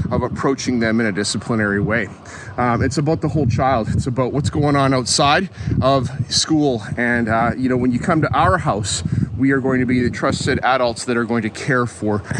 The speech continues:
you when you come to our house. All right. Thanks so much, Josh. Thanks so much, Lainey. Fantastic. Take a listen to episode sixty-nine,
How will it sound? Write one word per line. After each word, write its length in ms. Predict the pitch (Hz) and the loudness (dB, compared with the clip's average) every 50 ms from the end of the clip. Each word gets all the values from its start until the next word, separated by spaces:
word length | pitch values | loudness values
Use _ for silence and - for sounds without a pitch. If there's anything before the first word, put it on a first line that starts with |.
| - - | -6 -4
you 240 | 98 107 117 113 110 | -2 0 2 2 2
when 160 | 104 104 104 | 0 0 0
you 80 | 101 101 | -2 -2
come 240 | - - 110 107 107 | -2 -2 -2 0 0
to 80 | 104 | 0
our 300 | - 92 101 101 98 98 | 0 0 0 0 0 -2
house. 500 | 95 - 117 107 101 95 - - - - - - - - - - - | -2 -2 -2 -2 -2 -2 -4 -8 -8 -8 -10 -12 -12 -12 -8 -2 2
All 140 | 147 175 190 | 2 4 6
right. 240 | 226 226 190 - - - - - - - - - - - - | 4 4 2 0 -6 -10 -6 -6 -4 -2 0 0 0 0 0
Thanks 220 | 190 196 214 - | 0 0 0 2
so 120 | - 269 226 | 2 2 4
much, 260 | 208 214 254 240 - - | 4 2 2 0 -2 -2
Josh. 440 | 220 214 226 254 311 294 - - | 2 2 2 2 2 -2 -4 -8
Thanks 280 | - - 175 165 170 165 | -6 -4 -2 -2 0 0
so 80 | - 160 | 0 0
much, 180 | 147 143 - | 0 0 0
Lainey. 360 | - 117 117 117 113 117 - - - - - - - - | 0 0 0 0 -2 -2 -4 -6 -10 -14 -12 -12 -6 -2
Fantastic. 640 | - 190 190 190 - - 214 214 226 233 - 233 - | 2 2 2 2 2 2 2 4 2 2 0 -2 -2
Take 180 | - 202 170 | -2 0 0
a 60 | 165 | 0
listen 160 | 160 165 - - | -2 -2 -2 -2
to 60 | 139 | -4
episode 260 | 131 - - - 107 | -4 -4 -6 -6 -6
sixty-nine, 500 | - - 214 - - 220 175 147 135 139 | -4 -6 -6 -2 -2 0 2 2 0 0